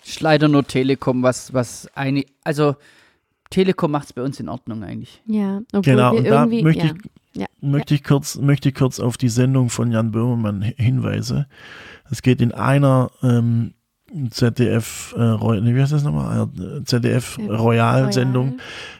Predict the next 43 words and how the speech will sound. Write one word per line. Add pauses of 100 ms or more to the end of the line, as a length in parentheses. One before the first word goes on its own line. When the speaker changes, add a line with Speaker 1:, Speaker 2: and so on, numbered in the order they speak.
(100)
Speaker 3:
geht's
ein
einziges,
also
eine
Sendung
geht
über
das
Internet,
äh, (220)
in
Deutschland.
Und
Speaker 2:
Mhm. (800)
Speaker 3:
es
hat
mich
Speaker 1:
Unser
Speaker 3:
so (140)
Speaker 1:
Danke
an
Speaker 3:
wütend
Speaker 1:
Helmut
Kohl,
Speaker 3:
gemacht.
Speaker 1:
gell?
Speaker 3:
Es
hat
mich
so
wütend
Speaker 1:
Das
Speaker 3:
gemacht,
Speaker 1:
ist
Speaker 3:
als
ich
das, (120)
Speaker 1:
brutal.
Speaker 3:
äh,
gesehen
hab. (200)
Speaker 2:
Mhm.